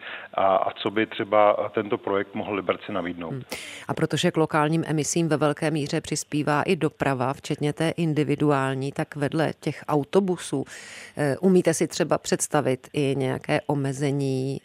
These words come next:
Speaker 2: eh, automobilové dopravy na území Liberce?
Speaker 1: Víte, tohleto téma je,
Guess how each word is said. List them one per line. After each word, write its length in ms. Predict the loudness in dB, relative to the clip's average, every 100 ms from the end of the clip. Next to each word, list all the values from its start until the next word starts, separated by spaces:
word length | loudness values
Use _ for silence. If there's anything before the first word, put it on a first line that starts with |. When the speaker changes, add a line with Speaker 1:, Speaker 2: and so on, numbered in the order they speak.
| -6
Speaker 2:
eh, 60 | -4 -2 -2 -2 -4 -6 -6 -8 -10 -10 -8
automobilové 760 | -4 -2 0 2 2 2 2 -2 -4 -10
dopravy 640 | -4 -2 0 0 -2 -4
na 120 | -4 -4
území 400 | -4 -2 0 0
Liberce? 600 | -2 -2 -4 -4 -6 -6 _ _ _ _ _ _ _ _ -14 -14 -14 -18 _
Speaker 1:
Víte, 280 | -6 4 4
tohleto 460 | 4 2 4 2 2
téma 340 | 4 6 6
je, 260 | 8 8